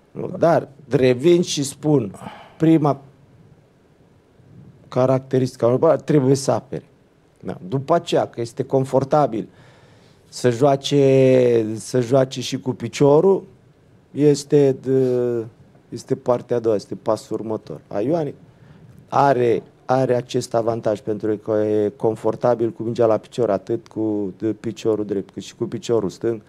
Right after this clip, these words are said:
Da? E confortabil și când, uh, uh, este o presiune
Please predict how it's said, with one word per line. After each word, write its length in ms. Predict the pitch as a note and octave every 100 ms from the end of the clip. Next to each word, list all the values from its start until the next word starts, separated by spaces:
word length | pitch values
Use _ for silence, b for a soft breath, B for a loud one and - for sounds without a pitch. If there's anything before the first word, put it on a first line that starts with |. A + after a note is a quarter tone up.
| b b b
Da? 120 | G2+ G2 b b b b
E 80 | A2+
confortabil 720 | A2+ B2+ B2+ B2+ C3+ C3 B2+
și 200 | A#2 C3+
când, 360 | B2+ B2+ B2 A#2
uh, 920 | A#2 A#2 A2+ A2+ G#2+ G#2+ G#2 G2+ F#2 G2+ - _ _ _ _ -
uh, 200 | G2 G2+
este 440 | G#2+ A#2 A2+ - A2+
o 180 | A#2
presiune 1040 | A2 - A#2+ A#2 - B2+ C3 B2+ B2 A#2+